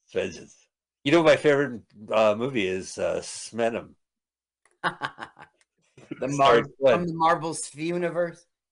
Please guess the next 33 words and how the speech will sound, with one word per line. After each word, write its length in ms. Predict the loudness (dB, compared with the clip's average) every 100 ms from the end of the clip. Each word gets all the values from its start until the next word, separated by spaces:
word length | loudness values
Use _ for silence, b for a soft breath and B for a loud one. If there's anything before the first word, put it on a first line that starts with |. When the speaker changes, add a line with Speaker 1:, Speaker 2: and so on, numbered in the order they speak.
| _
Speaker 1:
Yeah. 200 | -2 -2 -2 -16 -20
Speaker 2:
Sv-, 260 | -20 -20 -16
Sv-, 200 | -14 -14 _ _ _ _ _ _
Sv-universe. 380 | -10 -10 -10 -16 -18
Speaker 1:
S-, 240 | -20 -10
Svenom. 460 | -6 0 0 0 -12 _ _ _ _ _ _ _ _ _ _ _ _ _ _ _ _ _ _ _ _ _ _ _
He's 140 | -4 0
the 120 | -2
sweetest 400 | 2 2 2 2
Venom. 360 | -2 -2 -6 -10 _ _ _ _ _ _ _ _ _ _ _ _ _ _
Speaker 2:
Okay, 220 | -2 0
so 160 | -4 -4
now 300 | 0 2 4
they're 140 | 4 2
gonna 220 | 0 -4
get 240 | -4 -4 -4
married, 480 | -4 -2 -4 -6 -6
and 180 | -4 -2
that 220 | -2 -2
marriage 460 | -4 -2 -4 -6
will 200 | -4 -4
result 600 | -2 -4 0 2 2 -4 -14
in 360 | -8 -6 -4 -6 -8
a 60 |
child, 640 | -10 -4 -2 -2 -6 -14 _ _ _
okay? 300 | -20 -4 2 4
Speaker 1:
Oh, 200 | 4 2 0
now 140 | 2
we're 120 | 2
in 60 | -2
the 80 | -4
twentieth 360 | -4 -2 -2
century. 440 | -6 -12 -12 -16